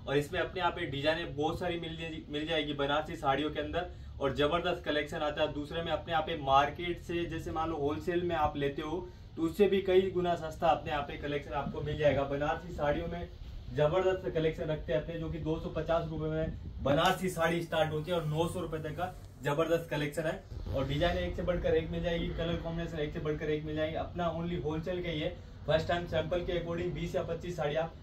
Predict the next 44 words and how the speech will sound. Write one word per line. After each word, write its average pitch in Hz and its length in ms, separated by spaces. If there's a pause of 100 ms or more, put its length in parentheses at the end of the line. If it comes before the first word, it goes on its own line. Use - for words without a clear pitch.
(180)
ले 147 160
सकते 143 280
हो। 131 80
वैसे 139 200
parcel 156 320
अपना 175 220
अस्सी 170 220
से 180 160
सौ 156 200
साड़ियों 160 300
का 160 100
बनता 147 280
है, 175 180 (480)
तो 151 60
मैं 160 100
आपको 165 300
ज्यादा 156 240
time 165 240
नहीं 180 120
लूंगा 165 180
आपका। 175 240
मैं 170 160
starting 165 420
rate 170 180
से 185 80
आपको 165 240
एक 151 160
एक 170 160
piece 175 160
sample 156 300
के 170 120
बताता 151 340
हूँ - 380
किस - 180
type 165 180
की 170 100
साड़ियाँ 151 320
रहती 160 200
है, 160 60
जो 151 80
कि 151 140
अपने 156 200
यहाँ 147 120
पे 170 100